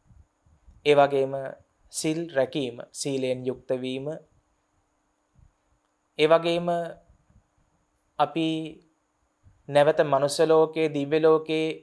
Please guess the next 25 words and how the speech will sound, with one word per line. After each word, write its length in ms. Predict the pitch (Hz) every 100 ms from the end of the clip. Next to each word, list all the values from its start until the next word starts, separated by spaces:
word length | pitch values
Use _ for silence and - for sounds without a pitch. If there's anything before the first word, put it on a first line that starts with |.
| _
උපදින්න 480 | 139 135 151 156 156
පහළ 380 | 156 139 147 151
වෙන්න 240 | 147 147 147 147 143 _ _ _ _ _ _ _ _
ඕනේ 280 | 139 147 151
කියන 240 | 147 147
අරමුණ 420 | 139 127 135 135 127
නෙමෙයි. 500 | 127 131 156 170 _ _ _ _ _ _ _ _ _ _ _ _ -
ඒ 180 | 156 165
දේවල් 420 | 165 170 170 175 170
තුලත් 340 | 170 165 165 -
තියෙන්නේ 580 | 165 156 156 156 156 160 - _ _ _ -
දුකක් 340 | 135 139 156
නිසා 400 | 160 151 156 156 175 - _ _ _ _
ඉක්මන් 360 | 147 147 170 160 143
භවයකදී 640 | 131 143 147 147 147 165
නිවන් 360 | 143 135 147 160
අවබෝධ 480 | 139 139 139 143 143
කරගන්න 500 | 147 135 135 131 131
අපි 240 | 127 - 143 143 -
වීරිය 360 | 131 139 143 131
වඩන්න 360 | 123 120 120
ඕනේ, 220 | 120 120 120
අප්‍රමාදී 600 | - 143 139 131 120 120
වෙන්න 220 | 120 117
ඕනේ. 300 | 117 120 120